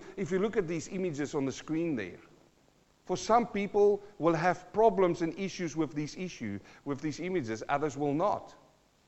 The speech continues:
You see, some people will see stealing as not a problem.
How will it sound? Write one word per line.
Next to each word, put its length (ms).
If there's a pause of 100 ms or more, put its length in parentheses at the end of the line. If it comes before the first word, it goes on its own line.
(580)
You 120
see, 160
some 260
people 480
will 340 (120)
see 240
stealing 600
as 160
not 200
a 40
problem. 480